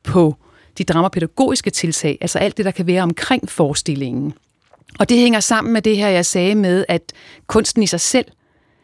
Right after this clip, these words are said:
kan væ-, kan, kan skabe læring, men det er ikke kunsten i sig selv, der er læring. Altså, hvis du går på et,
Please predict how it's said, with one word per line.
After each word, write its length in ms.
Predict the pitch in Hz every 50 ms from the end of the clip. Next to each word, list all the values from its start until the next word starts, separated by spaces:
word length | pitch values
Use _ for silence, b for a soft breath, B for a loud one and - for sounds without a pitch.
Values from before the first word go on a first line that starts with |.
| _ _ _ _ _
kan 260 | - - - 175 160
væ-, 160 | 165 165 165 - -
kan, 160 | - 170 151 - - -
kan 100 | - 160
skabe 400 | - - 160 156 196 269 - 320
læring, 440 | 262 220 202 190 185 190 214 233 226
men 100 | 196 170
det 80 | 190
er 20 | 202
ikke 120 | 208 _
kunsten 300 | - - 226 165 - 233
i 40 | 208
sig 120 | - 180
selv, 220 | - - 214 202 - -
der 60 | 196
er 80 | 165 160
læring. 460 | 156 151 156 151 151 151 165 185 196
Altså, 160 | 190 - -
hvis 100 | 196 202
du 100 | - 277
går 160 | 269 - 269 247
på 240 | - - 233 226
et, 80 | 240